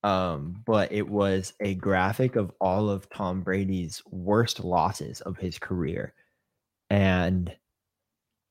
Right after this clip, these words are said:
yeah, so it was, it was a couple of his worst losses. And after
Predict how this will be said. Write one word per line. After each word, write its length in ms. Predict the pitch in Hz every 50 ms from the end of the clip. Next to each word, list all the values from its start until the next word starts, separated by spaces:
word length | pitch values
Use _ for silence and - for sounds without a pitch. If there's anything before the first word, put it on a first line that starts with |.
| _ _ _ _ _ _ -
yeah, 300 | 117 117 120 104 - -
so 300 | 110 - 131 120 113 110
it 80 | 101 117
was, 280 | 117 117 113 98 98 - _ -
it 60 | 113
was 140 | 110 110 107
a 40 | 107
couple 240 | - 117 113 147
of 60 | 147 139
his 140 | 127 110
worst 280 | 98 101 104 104 98 -
losses. 340 | 101 92 85 - - 98 92
And 100 | 95 92
after 320 | 92 95 - 104 - -